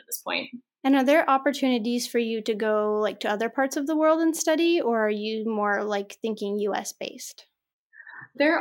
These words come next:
Speaker 1: are definitely opportunities for that because I am focusing on Atlantic bluefin tuna. You know, obviously, like,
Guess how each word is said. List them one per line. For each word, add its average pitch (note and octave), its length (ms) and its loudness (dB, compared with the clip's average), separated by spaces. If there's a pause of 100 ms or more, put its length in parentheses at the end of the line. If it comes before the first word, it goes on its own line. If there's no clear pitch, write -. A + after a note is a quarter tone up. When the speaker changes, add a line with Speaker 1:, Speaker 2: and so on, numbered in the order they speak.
Speaker 1:
are A3+ 260 4
definitely G3+ 600 -4
opportunities F#3+ 840 -4
for A3 200 -4
that A3+ 400 2
because A3 720 -2 (100)
I F#3+ 720 2
am G3 120 -6
focusing F#3+ 440 -8
on F#3 80 -2
Atlantic F#3+ 480 -8
bluefin A#3 360 -2
tuna. B3 440 0
You F#3+ 100 -2
know, F3+ 200 4
obviously, F3+ 560 0
like, F3 260 0